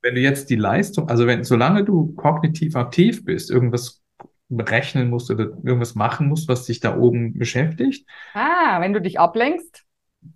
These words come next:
Speaker 1: Wenn du dich ablenkst oder wenn du
Speaker 2: Aha.
Speaker 1: arbeitest, was auch immer, dann passiert erstmal nichts.
Speaker 2: Okay,
Speaker 1: In dem
Speaker 2: jetzt verstehe ich.
Speaker 1: Augenblick,
Speaker 2: Mhm.
Speaker 1: wo du in den Leerlauf gehst, wo du
Speaker 2: Mhm.
Speaker 1: die Leistung runternimmst, und das
Speaker 2: Mhm.
Speaker 1: ist halt morgens beim Aufstehen, abends beim ins Bett gehen,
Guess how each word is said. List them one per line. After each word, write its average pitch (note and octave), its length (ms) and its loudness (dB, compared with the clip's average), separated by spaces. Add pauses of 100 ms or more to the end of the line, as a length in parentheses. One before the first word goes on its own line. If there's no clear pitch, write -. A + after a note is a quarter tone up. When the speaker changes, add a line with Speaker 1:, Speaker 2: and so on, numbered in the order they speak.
Speaker 1:
Wenn A2+ 280 2
du A2+ 80 0
dich G#2 240 -4
ablenkst C#3+ 600 2
oder A2+ 120 2
wenn G#2+ 100 2
du G#3 60 0
Speaker 2:
Aha. D4 140 -2
Speaker 1:
arbeitest, F3 480 -12
was A#2+ 160 -2
auch A2+ 140 -4
immer, E3 360 4
dann D3+ 160 -2
passiert C#3+ 300 -2
erstmal D3+ 320 -4
nichts. - 540 -2
Speaker 2:
Okay, G#3+ 540 -2 (100)
Speaker 1:
In G3+ 100 -2
dem A3 80 6
Speaker 2:
jetzt E3+ 80 0
verstehe C#3 120 4
ich. B2+ 60 -4
Speaker 1:
Augenblick, A#2+ 420 0
Speaker 2:
Mhm. G3+ 340 -10
Speaker 1:
wo B2 200 2
du B2 160 0
in A#2+ 220 0
den A2 140 0
Leerlauf D3+ 540 2
gehst, - 360 -4
wo A2+ 120 4
du A2+ 100 4
Speaker 2:
Mhm. - 60 -4
Speaker 1:
die C#3 100 -6
Leistung - 460 -12
runternimmst, G#2+ 1080 -2
und A2+ 120 -2
das A2 160 -2
Speaker 2:
Mhm. - 80 -2
Speaker 1:
ist - 160 -10
halt A2+ 200 -12
morgens A2+ 320 -4
beim G#2 120 -6
Aufstehen, C3 520 -2
abends A2+ 320 -4
beim - 160 -8
ins - 160 -12
Bett D3 240 -4
gehen, C#3 340 0